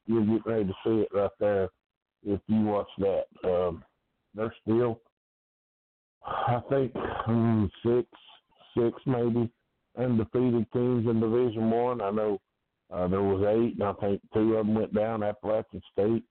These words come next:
got beat by Georgia State. Uh, was it Georgia Southern, Georgia State, somewhere like that. Same team that beat University of Tennessee.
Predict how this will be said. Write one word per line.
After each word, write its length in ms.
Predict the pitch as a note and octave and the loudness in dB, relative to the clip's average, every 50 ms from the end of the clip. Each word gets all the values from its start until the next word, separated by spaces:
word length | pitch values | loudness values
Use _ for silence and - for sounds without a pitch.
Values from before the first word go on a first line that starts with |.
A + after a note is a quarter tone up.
| _ _ _ _ _ _ _ _ _ _ _ | _ _ _ _ _ _ _ _ _ _ _
got 220 | G2+ G#2 - - G#2 | -4 -4 -2 0 0
beat 200 | A#2 A#2 A2 G#2 | -2 -2 -2 -2
by 140 | G#2+ G#2 G#2 | -2 -2 -2
Georgia 540 | F#2+ F#2+ A2 A2 A2 A#2+ A#2+ A#2 A2+ A2 G2+ - - | -2 -2 -2 -2 0 -2 -2 -2 -2 -2 -4 -4 -4
State. 380 | - A2 A2 A#2 B2+ C3+ - - - - - - | -2 0 2 2 0 0 -4 -8 -20 -20 -10 -6
Uh, 380 | C#2+ E2 F2 E2+ E2 F2 E2+ D#2+ - _ _ _ _ _ _ _ _ _ _ _ _ _ _ _ _ _ _ _ _ _ _ _ _ | -4 -2 -2 -2 -2 -4 -6 -6 -8 _ _ _ _ _ _ _ _ _ _ _ _ _ _ _ _ _ _ _ _ _ _ _ _
was 140 | - G#2+ F#2+ | -14 -10 -8
it 140 | E2 C#2 E2 | -6 -4 0
Georgia 320 | G#2+ G#2+ G#2+ G#2+ G2+ G2+ F#2 - - | 0 0 0 0 0 -2 -2 -2 -2
Southern, 480 | G#2+ G#2 G#2 G#2+ G#2+ A2 A2 G#2+ F#2 E2+ | 0 0 0 0 0 0 0 0 0 2
Georgia 300 | F#2+ G#2+ A2 G#2+ F#2+ F#2 E2+ - | 2 0 0 -2 -4 -6 -10 -4
State, 280 | - F#2+ F#2+ G2+ G2+ - - | 0 0 2 2 0 -2 -4
somewhere 280 | - G2 G2+ G#2+ G#2+ G#2 | -6 -6 -4 -2 -2 -2
like 200 | G2 G2 G2 - | -2 -2 -4 -2
that. 140 | G#2+ G#2 F#2 - - | -4 -4 -4 -4 -4
Same 240 | A#2+ A#2 A2+ G#2+ G#2 | -2 0 0 -2 0
team 280 | - A2+ A2 A2 G#2 | -2 0 2 2 2
that 120 | F#2+ - F#2 | 0 2 0
beat 240 | G2+ A2 A2 - | 2 2 2 0
University 600 | - G#2+ A2+ G#2+ G#2 G#2 A2+ A2+ G#2 - _ - | 0 0 0 0 0 -2 -4 -4 -6 -10 _ -20
of 40 | F#2+ - _ | -20 -14 _
Tennessee. 560 | A#2 A#2+ A2+ G#2 - _ - A2 A#2 A#2+ A#2 | -6 -4 -4 -6 -6 _ -2 0 0 0 -2